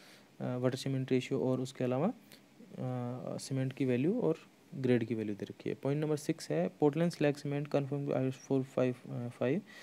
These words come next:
with slag content more than fifty percent exhibits better sulfate resisting properties।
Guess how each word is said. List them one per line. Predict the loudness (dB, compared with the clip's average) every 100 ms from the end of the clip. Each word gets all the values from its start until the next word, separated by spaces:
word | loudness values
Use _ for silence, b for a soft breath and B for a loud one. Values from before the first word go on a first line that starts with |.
| B B -6
with | -4 0 6
slag | 8 8
content | 4 2 2 2 2
more | 2 2
than | 2 0
fifty | -4 -4 -4
percent | -4 -4 -4
exhibits | -2 0 2 0 0 -2
better | 2 6 6
sulfate | 6 2 0 0 0
resisting | 0 -2 -8
properties। | -4 -6 -6 -6 -8